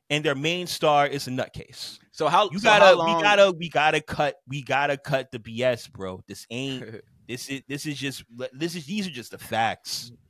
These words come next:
Speaker 1: It's just
Speaker 2: So
Speaker 1: the
Speaker 2: how,
Speaker 1: facts.
Speaker 2: so how long until W W E does consider A E W competition then? If, if, if having the
Speaker 1: That's the,
Speaker 2: largest wrestling
Speaker 1: that's the
Speaker 2: audience
Speaker 1: wrong
Speaker 2: in
Speaker 1: question.
Speaker 2: history <laughs> still, is still not considered competition to you,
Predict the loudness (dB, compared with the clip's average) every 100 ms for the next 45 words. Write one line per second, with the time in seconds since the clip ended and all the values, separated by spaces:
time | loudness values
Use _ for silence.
0 | _ _ _ _ _ _ _ _ -10 -8
1 | -2 2 4 4 2 -6 _ -4 2 4
2 | 4 4 2 0 -4 -4 -2 -2 -6 -8
3 | -10 -12 -12 -8 -8 -10 -16 _ -14 -12
4 | -12 -10 -10 -10 -12 -14 -14 -16 -14 -12
5 | -10 -10 -14 -14 -16 -20 -20 _ -8 -6
6 | -2 -4 -2 -8 0 2 2 0 -8 -12
7 | -8 -6 0 2 2 -2 -6 -8 -6 -6
8 | -4 -6 -2 -2 -2 -6 -6 -6 -6 -6
9 | -8 -8 -8 -10 -16 _ _ 0 2 2
10 | -4 -8 -2 0 0 -2 -8 -6 -6 -4
11 | -6 -6 -12 -10 -10 -8 -10 -10 -14 -14
12 | -16 -16 -14 -14